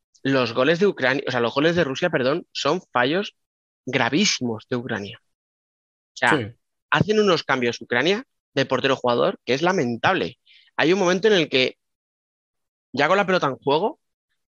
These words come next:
Speaker 1: van a salir tres y solo hay dos personas en el, para hacer el cambio y hay uno de Ucrania que se queda en la línea, o sea, dentro del campo, pero en la línea esperando a que algún compañero se quite el peto para darle el cambio y mientras tanto está la pelota en juego.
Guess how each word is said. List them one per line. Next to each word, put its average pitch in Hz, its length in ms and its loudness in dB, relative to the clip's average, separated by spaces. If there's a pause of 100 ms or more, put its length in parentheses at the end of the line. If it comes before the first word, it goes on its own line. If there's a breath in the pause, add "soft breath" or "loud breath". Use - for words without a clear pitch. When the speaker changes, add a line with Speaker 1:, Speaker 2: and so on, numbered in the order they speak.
Speaker 1:
van 165 140 6
a 202 40 2
salir 185 340 0
tres 175 400 0 (300)
y 147 80 -2
solo 165 200 2
hay 180 60 2
dos 170 180 0
personas 147 420 -2
en 120 100 -2
el, 123 400 0
para 120 140 0
hacer 151 140 -2
el 175 100 0
cambio 175 340 2
y 156 100 0
hay 202 140 2
uno 190 200 2
de 143 120 2
Ucrania 131 440 -4 (160)
que 135 100 0
se 123 160 -2
queda 180 220 0
en 135 100 0
la 120 100 2
línea, 196 360 2
o 320 100 -16
sea, 123 140 -6
dentro 160 200 2
del 160 120 2
campo, 185 240 0
pero 123 120 0
en 120 60 0
la 120 80 2
línea 170 200 2
esperando 156 300 0
a 196 40 0
que 175 80 -2
algún 143 260 -2
compañero 185 540 0
se - 160 -10
quite 147 180 -4
el 185 100 0
peto 202 220 -2
para 160 240 2
darle 156 220 0
el 165 80 -4
cambio 208 220 0
y - 20 -2
mientras 123 280 -4
tanto 147 160 -4
está 165 160 -4
la 196 100 2
pelota 160 260 -2
en 180 80 -2
juego. 156 360 -4